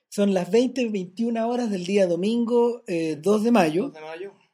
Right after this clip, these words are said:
Speaker 1: Eh, Civil Cinema treinta y seis, un podcast de películas que no nos avergüenzan, pero, como suele ocurrir, como cada diez podcasts, eh, tendemos un poco a romper la regla porque de verdad,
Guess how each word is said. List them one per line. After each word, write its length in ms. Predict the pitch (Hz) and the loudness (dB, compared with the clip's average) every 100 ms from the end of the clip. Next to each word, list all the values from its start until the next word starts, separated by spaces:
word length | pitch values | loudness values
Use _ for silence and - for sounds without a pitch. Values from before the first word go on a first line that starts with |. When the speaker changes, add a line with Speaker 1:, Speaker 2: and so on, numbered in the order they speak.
| _ _ | _ _
Speaker 1:
Eh, 200 | 160 156 | -4 -4
Civil 300 | 156 175 196 | -4 -6 -4
Cinema 320 | 190 185 180 | -4 -4 -4
treinta 320 | 170 156 156 | -4 -8 -8
y 80 | 147 | -10
seis, 340 | 135 220 233 220 | -6 -4 -4 -6
un 100 | - | -8
podcast 440 | 185 185 185 175 _ | -10 -6 -10 -10 _
de 300 | 160 160 160 | -8 -8 -8
películas 480 | 151 190 180 180 | -10 -8 -8 -10
que 100 | 180 | -10
no 100 | 175 | -8
nos 120 | 190 196 | -6 -4
avergüenzan, 720 | 190 180 202 240 233 214 - | -4 -6 -4 -4 -4 -6 0
pero, 460 | 403 392 302 - _ _ _ _ _ _ _ _ _ _ _ _ _ _ _ _ _ | 2 6 4 2 _ _ _ _ _ _ _ _ _ _ _ _ _ _ _ _ _
como 200 | - 170 | -6 -4
suele 220 | 180 240 254 | 2 4 4
ocurrir, 340 | 254 262 262 | 4 -2 -2
como 240 | 240 208 | -2 -2
cada 280 | 208 202 196 | 0 2 2
diez 180 | 202 247 | 2 -2
podcasts, 720 | 247 247 240 247 247 - _ _ | 0 -2 -2 -6 -8 -12 _ _
eh, 680 | 202 170 165 160 156 151 151 _ | -8 -6 -4 -6 -8 -10 -14 _
tendemos 460 | 175 170 202 202 190 | -10 -4 -2 -2 -2
un 40 | |
poco 200 | 202 196 | -4 -4
a 60 | 185 | -6
romper 280 | 180 202 | -6 -8
la 140 | 202 185 | -6 -6
regla 280 | 202 208 196 | -4 -6 -8
porque 280 | 185 180 | -12 -12
de 100 | 170 | -10
verdad, 560 | 160 156 170 190 202 | -10 -10 -10 -10 -10